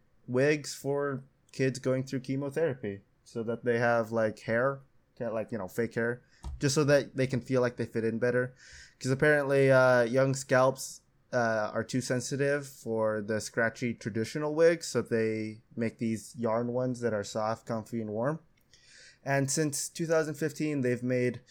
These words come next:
twenty-seven thousand eight hundred ninety-seven wigs. So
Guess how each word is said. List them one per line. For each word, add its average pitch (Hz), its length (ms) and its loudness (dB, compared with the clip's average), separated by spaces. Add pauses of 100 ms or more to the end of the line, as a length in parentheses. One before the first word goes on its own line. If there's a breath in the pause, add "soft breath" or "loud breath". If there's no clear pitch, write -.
(480 soft breath)
twenty-seven 185 560 2
thousand 117 580 2
eight 135 140 2
hundred 139 320 -2
ninety-seven 120 500 -2
wigs. 127 420 -4 (280)
So 127 380 -4